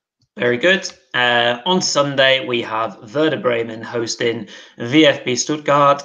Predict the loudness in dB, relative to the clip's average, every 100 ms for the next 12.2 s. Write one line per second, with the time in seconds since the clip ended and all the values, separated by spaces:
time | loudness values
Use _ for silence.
0 | -2 2 4 4 2 0 -6 -8 -12 -16
1 | -10 2 4 4 2 -2 -2 -4 -2 -2
2 | -2 2 2 2 -2 -4 -2 0 -2 0
3 | -2 -4 -6 -4 -2 4 4 4 -2 -4
4 | -6 -4 -4 -4 -2 -4 -4 -14 -20 -20
5 | _ -10 -4 -4 -2 -4 -4 -8 -4 -2
6 | 0 -2 -2 0 2 2 0 -6 -4 -2
7 | -2 -4 -6 -8 -8 -6 -4 -2 -2 -4
8 | -10 -10 0 2 4 2 -2 -4 -6 -8
9 | -4 -4 -4 -6 -4 -6 -2 0 -2 -4
10 | -6 -6 -4 -4 -4 -2 -2 0 0 0
11 | -2 0 0 -2 -4 -4 -4 -4 -4 -6
12 | -8